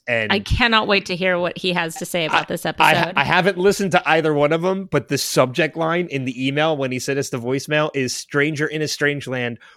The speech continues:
Speaker 1: or "Why Bai Ling Will Never Win an Emmy,"
Speaker 2: <laughs>
Speaker 1: which is, is accurate.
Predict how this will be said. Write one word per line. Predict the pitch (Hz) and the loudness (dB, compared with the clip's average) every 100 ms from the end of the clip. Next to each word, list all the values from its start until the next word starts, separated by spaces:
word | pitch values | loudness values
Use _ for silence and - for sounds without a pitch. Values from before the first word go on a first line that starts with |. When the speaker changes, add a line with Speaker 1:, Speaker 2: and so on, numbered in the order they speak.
| _ | _
Speaker 1:
or | 147 143 131 | 4 4 4
"Why | 120 131 143 | 4 6 6
Bai | 131 143 143 | 6 4 4
Ling | 131 135 127 | 2 0 0
Will | 120 | 0
Never | 117 123 123 120 | 2 2 2 0
Win | 117 113 | 0 -2
an | 110 | -2
Emmy," | 98 85 - _ _ _ _ - | -6 -10 -16 _ _ _ _ -20
Speaker 2:
<laughs> | - 196 - 269 - - - - _ _ _ | -4 -2 0 -2 -4 -20 -20 -20 _ _ _
Speaker 1:
which | - 120 143 - - - | -4 0 0 0 -4 2
is, | 139 139 - - - _ _ _ _ _ _ _ - | 2 2 -4 -8 -10 _ _ _ _ _ _ _ -2
is | - 165 | 2 4
accurate. | 170 254 302 294 160 95 | 4 2 2 4 4 2